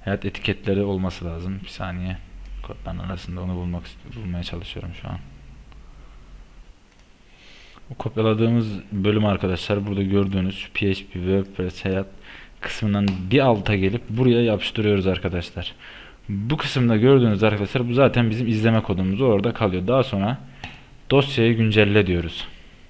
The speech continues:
Dosyayı güncelledikten sonra arkadaşlar burada işimiz bitiyor. Sıra buraya geliyor.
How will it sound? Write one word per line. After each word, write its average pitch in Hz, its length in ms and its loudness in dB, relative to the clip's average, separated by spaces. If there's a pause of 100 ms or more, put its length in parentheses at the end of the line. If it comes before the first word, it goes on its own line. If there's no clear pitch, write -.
(1800)
Dosyayı 113 440 2
güncelledikten 104 680 2
sonra 104 300 0
arkadaşlar 92 520 -2
burada 95 180 0
işimiz 92 360 -2
bitiyor. 87 280 -8
Sıra 95 340 -2
buraya 87 260 -2
geliyor. 85 360 -8